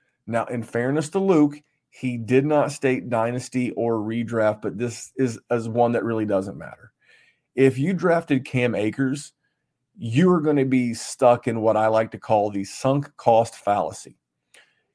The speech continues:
You think because you paid blank for Cam Akers, you couldn't afford to give him up for, say, a Rondale Moore, because Rondale Moore also hurt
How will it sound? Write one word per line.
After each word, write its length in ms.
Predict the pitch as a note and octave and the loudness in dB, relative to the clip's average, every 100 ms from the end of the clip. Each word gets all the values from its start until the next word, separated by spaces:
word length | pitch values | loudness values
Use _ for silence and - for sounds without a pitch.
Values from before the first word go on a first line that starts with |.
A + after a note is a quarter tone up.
| _ - | _ -10
You 280 | A#2+ F#3+ A3+ | 0 2 2
think 280 | - D3+ | 0 0
because 460 | C#3 A2+ C3 A#2+ G#2+ | 0 0 2 0 2
you 160 | C3+ C3+ | 4 2
paid 580 | - C3 B2+ B2 A2 G2 _ _ - | 0 2 2 0 -2 -8 _ _ -16
blank 600 | A2 G#2+ A#2+ B2+ C3 - | -8 0 2 4 0 -4
for 460 | - A2+ G#2+ G2+ - | -6 -2 0 -2 -6
Cam 300 | - A2 G#2 | -6 -4 -2
Akers, 420 | A#2 B2+ A2 G#2+ _ _ _ - | -2 -2 -4 -4 _ _ _ -8
you 260 | A#2 F3 | 2 2
couldn't 320 | G3 F#3 - D3 | 2 0 2 2
afford 580 | A#2+ D3+ D#3 C3 A2+ | 0 2 4 2 0
to 500 | - A2+ A2 A2 G#2+ F#2 | -4 -4 -2 -2 -2 -4
give 260 | A2 C3 B2 | 4 6 6
him 220 | A#2 A#2 | 4 4
up 240 | A#2 - - | 6 4 0
for, 200 | G#2 G2+ | -4 -4
say, 220 | - G#2 | -2 0
a 60 | |
Rondale 500 | G2+ G2+ G2+ G2+ G#2 | 0 0 0 0 -2
Moore, 300 | G#2 C#3 G2 - _ _ | 2 2 0 -4 _ _
because 280 | - B2 A2+ | -4 -2 0
Rondale 500 | A2+ A2+ A2+ A2+ G#2+ | 2 2 2 2 2
Moore 360 | B2 F3+ C3+ - | 2 4 4 4
also 580 | C3+ G#3+ B3+ E3+ C3 G#2+ | 4 6 4 4 2 2
hurt 640 | - - G#2 F2 - - | -4 -4 -2 -2 -6 -14